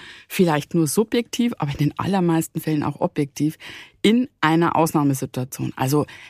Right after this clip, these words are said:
wir reden natürlich auch oft von, äh, Dritte Welt, äh, Ländern, Entwicklungsländern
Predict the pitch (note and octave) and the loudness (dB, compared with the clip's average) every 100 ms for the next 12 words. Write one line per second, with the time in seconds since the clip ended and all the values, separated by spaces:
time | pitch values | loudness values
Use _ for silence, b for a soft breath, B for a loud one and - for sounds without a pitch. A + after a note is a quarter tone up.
0 | B B _ C3+ D3 D3+ D#3+ E3 D#3 D3+ | B B _ 2 4 4 4 2 2 0
1 | G2+ C#3+ C#3 - - D3 C#3 C3 - - | 0 -2 -4 -6 -6 -2 0 0 -2 -6
2 | - - - - D3 D3 C#3 C#3+ E3 E3 | -6 -10 -10 -2 0 0 2 2 2 -2
3 | - - - E3 D#3 E3 D#3+ D#3 - C#3 | -6 -2 0 2 2 2 2 2 2 2
4 | E3+ - G3 F3 E3+ E3+ F3+ E3+ E3+ F3+ | 2 4 2 2 2 2 4 4 2 0